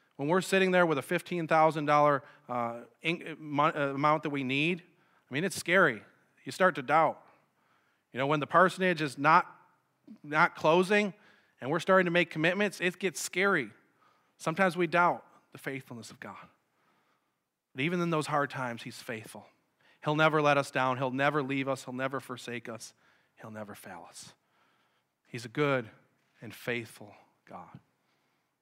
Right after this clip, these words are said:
Again, it's not about my faith. If it was, nothing would happen. It's about his faithfulness, his truth, his grace. Let's pray.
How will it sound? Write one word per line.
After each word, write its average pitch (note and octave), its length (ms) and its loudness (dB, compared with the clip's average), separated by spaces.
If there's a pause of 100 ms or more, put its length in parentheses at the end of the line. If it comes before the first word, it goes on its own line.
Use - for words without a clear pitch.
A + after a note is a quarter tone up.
(360)
Again, D#3 220 2
it's D#3+ 180 -4
not D3+ 200 0
about C3+ 260 0
my A#2+ 200 -6
faith. - 460 -14 (1400)
If - 80 -20
it C3+ 80 -4
was, C#3+ 760 4
nothing A2 540 -8
would G2+ 100 -12
happen. - 320 -14 (760)
It's - 100 -20
about A2+ 220 -4
his B2 180 -6
faithfulness, - 960 -18 (480)
his B2 240 -8
truth, - 480 -20 (1200)
his A2+ 180 -12
grace. - 440 -20 (600)
Let's A2+ 120 -20
pray. - 220 -18